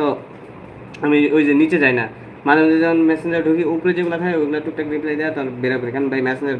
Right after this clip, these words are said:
ভালো লাগে না। ওই যে মনে হচ্ছে ভালো নাই, এখন তো ওই যে আবার যেটা কাজে ব্যাক করতেছি, তো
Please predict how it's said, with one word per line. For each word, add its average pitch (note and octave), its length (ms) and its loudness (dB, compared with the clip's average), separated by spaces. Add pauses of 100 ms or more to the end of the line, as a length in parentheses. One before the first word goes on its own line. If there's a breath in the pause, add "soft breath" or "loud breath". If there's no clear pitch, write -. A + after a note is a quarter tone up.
ভালো B2+ 140 0
লাগে B2+ 180 0
না। G2+ 40 -8 (640)
ওই C#3+ 100 0
যে D#3+ 80 6 (440)
মনে C#3+ 200 -2
হচ্ছে C3 220 -4
ভালো B2+ 160 -2
নাই, C3 80 -2 (140)
এখন C3+ 160 -2
তো C3 80 -6
ওই C3 60 -4
যে B2+ 80 -2
আবার B2 160 -4
যেটা B2 180 -6
কাজে C3+ 180 2
ব্যাক B2+ 160 -2
করতেছি, B2+ 300 -6
তো B2 40 -4